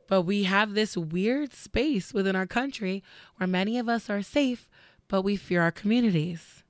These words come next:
And I'm really not sure why we're like this, and that's probably a conversation for a later date. But for some Americans,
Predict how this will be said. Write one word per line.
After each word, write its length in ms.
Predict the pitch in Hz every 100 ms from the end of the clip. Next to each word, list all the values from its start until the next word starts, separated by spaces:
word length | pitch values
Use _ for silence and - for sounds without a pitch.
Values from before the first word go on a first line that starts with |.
| _ _ _ _ _ -
And 120 | 180
I'm 160 | 165 175
really 180 | 185 196
not 180 | 190
sure 240 | 180 - 190
why 220 | 185 185
we're 140 | 190
like 260 | 180 160 -
this, 380 | 180 170 160 -
and 80 | 156
that's 160 | 156 -
probably 440 | 180 175 175 190
a 40 |
conversation 720 | 185 170 165 175 175 170 180 175
for 220 | - 185
a 80 | 185
later 300 | 175 170 170
date. 340 | 202 185 196 _ _ _ - _ -
But 200 | - 208
for 160 | 190
some 260 | 170 247 262
Americans, 720 | 208 170 165 170 160 165